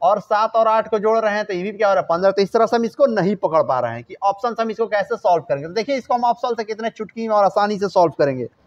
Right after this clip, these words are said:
तो क्या कह रहा है, देखिए पहले क्वेश्चन को ऊपर का छोड़िए,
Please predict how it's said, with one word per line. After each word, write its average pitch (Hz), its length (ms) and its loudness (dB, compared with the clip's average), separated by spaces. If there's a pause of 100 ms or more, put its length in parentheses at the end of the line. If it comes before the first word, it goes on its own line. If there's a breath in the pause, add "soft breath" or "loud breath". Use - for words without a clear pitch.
(460 soft breath)
तो 226 80 0
क्या 254 140 0
कह 233 140 2
रहा 196 100 4
है, 170 60 2
देखिए 208 200 0
पहले 185 220 0
क्वेश्चन 165 320 -2
को 117 200 -6 (440)
ऊपर 262 260 0
का 262 100 2
छोड़िए, 247 400 4